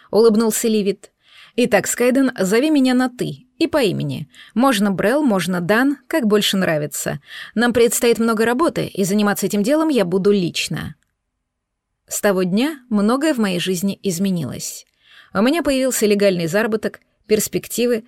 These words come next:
возможность реализовывать свои идеи. А еще я неожиданно обзавелся покровителем, который очень быстро стал другом. Дан Левит был удивительным человеком, сильным магом и мудрым товарищем.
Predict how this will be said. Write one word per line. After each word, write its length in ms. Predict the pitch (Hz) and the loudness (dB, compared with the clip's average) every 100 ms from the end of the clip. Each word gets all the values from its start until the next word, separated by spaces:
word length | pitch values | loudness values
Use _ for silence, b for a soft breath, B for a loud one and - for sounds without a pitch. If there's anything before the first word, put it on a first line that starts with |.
| B B | B B
возможность 600 | 185 208 254 302 285 - | 0 2 2 0 0 -2
реализовывать 640 | 208 208 208 190 220 226 214 | 0 2 2 2 0 0 -2
свои 280 | 190 185 - | -2 -2 -2
идеи. 580 | 208 160 170 147 - 147 _ _ _ _ _ | -4 -4 -4 -4 -8 -14 _ _ _ _ _
А 100 | 190 | 0
еще 260 | 202 214 370 | 0 2 0
я 80 | 339 | 2
неожиданно 460 | 277 262 311 269 | 0 0 0 0
обзавелся 420 | 226 220 226 233 208 | 0 0 0 -2 -4
покровителем, 720 | 202 208 226 330 202 180 160 | -4 -2 0 -2 -2 -4 -4
который 380 | 185 247 226 - | -4 0 -2 -2
очень 300 | 262 - 190 | -4 -2 -2
быстро 400 | 185 277 - 311 - | -2 -4 -4 -6 -8
стал 360 | - 202 196 | -8 -2 0
другом. 540 | 208 202 160 156 143 139 _ b b b b b 185 | 2 2 0 -4 -6 -8 _ b b b b b -4
Дан 340 | 202 240 226 | 0 0 0
Левит 480 | 247 320 294 180 - - | -2 0 0 -2 -6 -4
был 260 | 214 233 | 0 0
удивительным 560 | 262 233 311 339 302 277 | 0 0 0 0 0 0
человеком, 580 | - 247 220 165 - 156 | -2 -2 -2 -2 -4 -8
сильным 360 | - 202 196 | -2 0 0
магом 300 | 190 277 277 | 0 0 -2
и 180 | 240 220 | -4 -2
мудрым 380 | 220 254 254 247 | 0 2 0 0
товарищем. 800 | 226 190 175 - - 180 - 165 | 0 -2 -4 -6 -6 -6 -10 -14